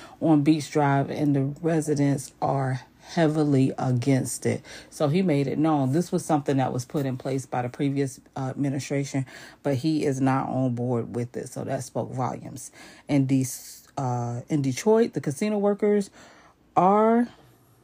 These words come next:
going on strike. And today,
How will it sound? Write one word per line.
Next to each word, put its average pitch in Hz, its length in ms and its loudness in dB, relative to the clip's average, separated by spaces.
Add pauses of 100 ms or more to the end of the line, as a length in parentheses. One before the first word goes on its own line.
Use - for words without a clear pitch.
(480)
going 147 440 4
on 175 240 2
strike. - 840 -2 (1700)
And 156 280 6
today, 143 520 4